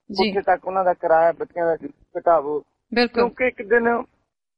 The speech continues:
Speaker 2: ਮੈਂ ਤੁਹਾਨੂੰ ਇੱਕ ਦਿਨ ਹੱਡ ਬੀਤੀ ਸੁਣਾਉਣਾ। ਇੱਕ ਬ-, ਬੱਚੀ ਦਾ ਮੈਨੂੰ ਸਾਢੇ ਨੌ ਵਜੇ ਫੋਨ ਆਇਆ।
Speaker 1: ਜੀ, ਗਰੇਵਾਲ ਸਾਹਿਬ,
Speaker 2: ਉਹਨੂੰ
Speaker 1: ਸਮਾਂ
Speaker 2: ਘਰੋਂ
Speaker 1: ਸਾਡੇ ਕੋਲ
Speaker 2: ਕੱਢ
Speaker 1: ਸਿਰਫ ਇੱਕ
Speaker 2: ਦਿੱਤਾ।
Speaker 1: ਮਿੰਟ ਦਾ ਹੀ ਹੈ।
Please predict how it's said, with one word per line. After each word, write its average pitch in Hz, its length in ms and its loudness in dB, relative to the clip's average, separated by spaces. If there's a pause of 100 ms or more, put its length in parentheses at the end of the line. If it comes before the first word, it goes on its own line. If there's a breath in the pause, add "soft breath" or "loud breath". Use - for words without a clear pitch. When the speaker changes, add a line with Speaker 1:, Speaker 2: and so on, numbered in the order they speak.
(120)
Speaker 2:
ਮੈਂ 220 120 4
ਤੁਹਾਨੂੰ 233 320 -2
ਇੱਕ 226 100 -8
ਦਿਨ 196 160 0
ਹੱਡ 185 280 0
ਬੀਤੀ 196 360 -10
ਸੁਣਾਉਣਾ। 185 380 0
ਇੱਕ 180 160 -10
ਬ-, 147 200 -16 (120)
ਬੱਚੀ 185 320 -6
ਦਾ 185 120 4
ਮੈਨੂੰ 180 180 -2
ਸਾਢੇ 185 340 0
ਨੌ 170 200 0
ਵਜੇ 170 200 -4
ਫੋਨ 170 300 -4
ਆਇਆ। 143 280 2 (140)
Speaker 1:
ਜੀ, 233 180 0
ਗਰੇਵਾਲ 285 340 2
ਸਾਹਿਬ, 349 240 -2
Speaker 2:
ਉਹਨੂੰ 285 140 0
Speaker 1:
ਸਮਾਂ 285 120 0
Speaker 2:
ਘਰੋਂ 254 80 0
Speaker 1:
ਸਾਡੇ - 160 -2
ਕੋਲ - 140 0
Speaker 2:
ਕੱਢ - 20 -4
Speaker 1:
ਸਿਰਫ 320 260 -2
ਇੱਕ 277 140 0
Speaker 2:
ਦਿੱਤਾ। 302 80 -4
Speaker 1:
ਮਿੰਟ 285 220 -2
ਦਾ 269 100 0
ਹੀ 262 140 -2
ਹੈ। 220 80 -6